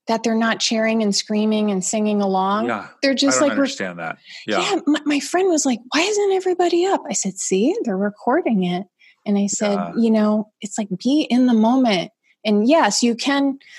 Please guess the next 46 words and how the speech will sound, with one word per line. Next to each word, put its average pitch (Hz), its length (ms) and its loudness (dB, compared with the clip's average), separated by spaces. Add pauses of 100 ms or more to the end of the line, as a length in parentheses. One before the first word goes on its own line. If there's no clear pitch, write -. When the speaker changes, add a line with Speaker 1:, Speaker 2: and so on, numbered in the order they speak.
Speaker 1:
like, 240 80 0
sometimes 349 340 2
my 202 120 2
husband 190 340 0
and 175 80 0
I 180 40 -2
will 185 120 -2
take 175 240 -6
turns 185 340 0
if 180 140 -4
they 185 140 0
allow 175 260 2
you 196 200 2
to 226 340 0
record. 240 560 0 (240)
I 208 80 0
go, 202 140 2
"You 196 120 0
know, 196 180 2
I - 40 2
really 196 300 2
love 202 180 0
this 190 160 -2
song, 170 180 -2
so 180 140 -4
you 185 180 -2
record." 185 400 -2
<laughs> - 880 -10
But, 202 200 4
um, 196 360 0 (560)
yeah, 277 240 6
you 254 160 6
have 269 220 2
to 262 200 2 (1000)
really 254 280 0
be 247 200 0
aware 254 380 2
of 208 120 -2
that, 185 240 -4
because 196 280 -6
you 226 160 0
are 247 160 2
there. 220 300 0
That 196 260 2
is 214 120 0
your 220 220 0